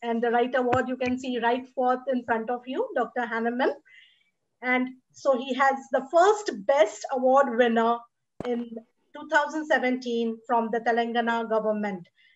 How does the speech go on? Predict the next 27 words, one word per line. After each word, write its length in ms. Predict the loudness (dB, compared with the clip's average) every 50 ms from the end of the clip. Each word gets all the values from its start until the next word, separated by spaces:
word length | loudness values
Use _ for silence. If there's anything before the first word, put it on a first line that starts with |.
| _ _
As 160 | -4 -2 -2 0
a 60 | -2
national 600 | 0 0 -2 -2 -2 -6 0 2 2 2 4 2
best 260 | 0 0 -2 -4 -10 -6 -4
award, 360 | -4 2 4 6 6 6 4 4 0 -2 -6 _ _ -18 -18 -18 -6 -2
Doctor 340 | -2 -2 -2 0 0 0 0
B 200 | 0 0 -4 -4 0
K 160 | 0 -2 -2 0
Bose 300 | -2 -2 -2 -2 -2 -2
Memorial 540 | -2 0 0 0 -2 -4 -2 -4 -4 -4 -2 -4
winner 360 | 0 0 0 2 4 2 2 0 -2 -6
in 160 | -6 -6 -6 -6
two 160 | -6 -8 -6
thousand 520 | -2 -2 -2 -2 -2 -2 -2 -2 -4 -4 -8 _ _
five, 240 | 0 0 2 2 0 -2 -4 -12 _ _ _ _ _ _ _ _ _ _
and 280 | 2 4 4 4 4 0 -2 -6 -12 _ -2
the 120 | -2 0 0
national 600 | 2 0 -2 -2 -4 -6 -4 -4 -2 -2 -2 0
best 300 | 2 2 2 2 0 -6
teacher 320 | -8 -8 -6 0 0 0 0 0
award, 400 | -2 0 2 4 4 4 2 0 -2 -12 -6 -4
Doctor 280 | -2 -2 -2 -2 -4
Mahendra 500 | -2 -2 -4 -4 -6 -4 -2 -2 -2 -2 -2
Singh 180 | -6 -8 -4 -2
Memorial 680 | -2 0 0 0 -2 -4 -4 -6 -2 0 0 0 0 -2 -8 _ _ _ _ _ _ _ _ _ _ -12 -12 -12 -12 -8
from, 380 | _ 0 2 2 2 0 -4 -10 -8
from 400 | -4 -2 0 0 0 -2 -6 -8